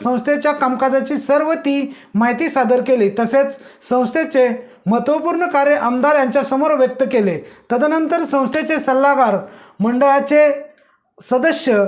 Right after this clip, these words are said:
शाहीन शेख यांनी संघटनेच्या व पत्रकार क्षेत्रातील समस्येचा आढावा घेतला. त्यातील बारकावे त्याने निदर्शनास आणून दिले. या प्रसंगी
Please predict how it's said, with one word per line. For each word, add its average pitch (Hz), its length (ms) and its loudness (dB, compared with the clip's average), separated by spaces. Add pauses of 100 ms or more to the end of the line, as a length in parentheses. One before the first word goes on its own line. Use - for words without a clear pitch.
(160)
शाहीन 302 440 0
शेख 285 240 2 (480)
यांनी 285 460 0
संघटनेच्या 294 920 -2
व 247 100 0
पत्रकार 277 480 -2
क्षेत्रातील 285 640 -2 (380)
समस्येचा 294 540 0
आढावा 254 360 2
घेतला. 247 400 0 (840)
त्यातील 233 320 0
बारकावे 254 500 0
त्याने 277 300 0
निदर्शनास 277 640 0
आणून 262 340 0
दिले. 208 600 -2
या 262 180 2
प्रसंगी 285 760 -2